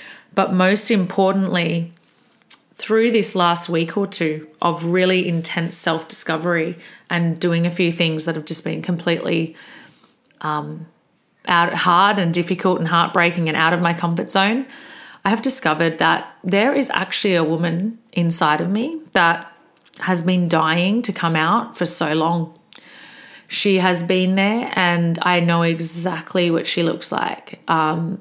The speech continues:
the physical changes are already happening for me, like,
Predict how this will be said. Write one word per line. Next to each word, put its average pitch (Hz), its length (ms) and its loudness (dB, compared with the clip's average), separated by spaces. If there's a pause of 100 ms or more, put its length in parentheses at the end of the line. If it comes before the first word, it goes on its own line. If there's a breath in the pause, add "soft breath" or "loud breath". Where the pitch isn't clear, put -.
(240)
the 175 80 0
physical 180 440 0
changes 160 480 0
are 165 80 0
already 156 240 -2
happening 156 600 -4 (120)
for 160 260 -4
me, 151 420 -6 (100)
like, - 360 -4